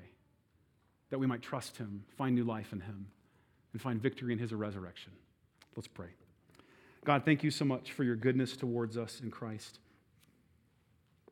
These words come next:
God, we gaze at spiritual realities here. They're, they're, they're beyond our ability to understand. Lord, they're far beyond my ability to explain. But I pray that we would have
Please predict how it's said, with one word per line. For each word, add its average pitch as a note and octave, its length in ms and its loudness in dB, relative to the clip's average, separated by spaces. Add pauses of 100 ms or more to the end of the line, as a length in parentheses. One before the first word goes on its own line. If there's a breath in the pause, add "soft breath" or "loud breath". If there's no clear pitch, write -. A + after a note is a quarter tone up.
(2250 soft breath)
God, C#3 200 2
we C#3 100 2
gaze D3 340 10
at A#2 160 4
spiritual C#3+ 840 6
realities B2 560 4
here. A2 260 -2
They're, A#2 200 0 (580 soft breath)
they're, A#2 240 -4 (100)
they're A#2+ 140 -4
beyond C3+ 500 8
our C3 140 6
ability B2 380 2
to B2+ 100 0
understand. A#2 580 0
Lord, B2+ 160 4
they're A#2 140 2 (360)
far F#3+ 320 8
beyond D#3+ 300 10
my D#3 140 8
ability C3+ 320 6
to A#2 80 4
explain. A#2+ 800 0 (1800 soft breath)
But C3 80 0
I C3+ 40 4
pray D3+ 240 8
that C#3 100 6
we D3 80 8
would C#3 240 6
have B2 380 -2